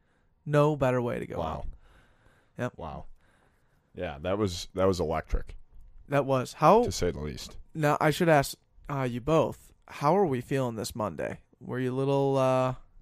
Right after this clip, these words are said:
Speaker 1: depressed? Were you like, "I'm glad it's over, thankful I'm at my Monday"?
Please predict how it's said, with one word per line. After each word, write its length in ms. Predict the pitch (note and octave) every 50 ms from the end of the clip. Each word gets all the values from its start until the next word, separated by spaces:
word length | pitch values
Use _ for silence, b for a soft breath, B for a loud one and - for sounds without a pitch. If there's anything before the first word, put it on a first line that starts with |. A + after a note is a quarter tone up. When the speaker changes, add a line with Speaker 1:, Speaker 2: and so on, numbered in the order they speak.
| - -
Speaker 1:
depressed? 560 | - - - C3 B2+ C3+ D3 - - - -
Were 100 | C3 B2
you 160 | B2 B2 B2
like, 280 | B2 A#2+ A#2 A#2 - -
"I'm 160 | C3+ A#2+ B2
glad 260 | B2 C3+ B2+ B2 B2
it's 180 | B2 B2 - -
over, 600 | C3 C3 C3 B2+ B2+ C3+ C3+ C3 B2+ B2+ B2+ B2 - _ _ _ _ -
thankful 340 | - C3 B2+ A#2+ - - B2+
I'm 160 | B2 B2 A#2+ A#2+
at 140 | A#2+ A2+ A2+
my 120 | A2+ A2+
Monday"? 680 | A#2+ C3+ C#3+ D3+ D3 C#3+ C#3 C#3 C3+ C3+ C3+ C3 C3 C3